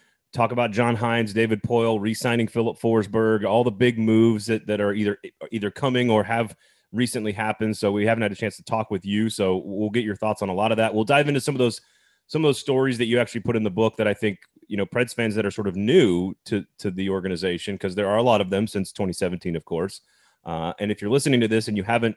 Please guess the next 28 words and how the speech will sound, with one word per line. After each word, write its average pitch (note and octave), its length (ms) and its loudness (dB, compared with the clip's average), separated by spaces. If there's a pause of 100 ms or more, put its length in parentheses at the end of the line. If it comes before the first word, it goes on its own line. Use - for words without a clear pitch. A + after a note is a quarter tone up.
had G#2 160 -4
a F#2+ 40 -6
chance - 280 -4
to G2 100 -10
stu-, - 220 -6 (120)
study, G#2+ 560 0 (760)
you G2 120 -4
know, - 60 -10
nineteen A#2 540 0
ninety-nine A2+ 680 2
through A#2 200 -4
two A#2 180 -6
thousand A#2 400 4
and G#2+ 120 2
seven A#2 360 2
<laughs> G#2 80 -6
hockey C#3 320 0
for A#2 120 -4
the A2+ 100 -2
Nashville A2 300 -2
Predators, C#3 400 0
John's A#2 340 -4
got A2+ 140 0
a G#2 40 0
lot G#2 160 0
of F#2+ 80 -6
great G2 160 -2
stories. F#2+ 380 -2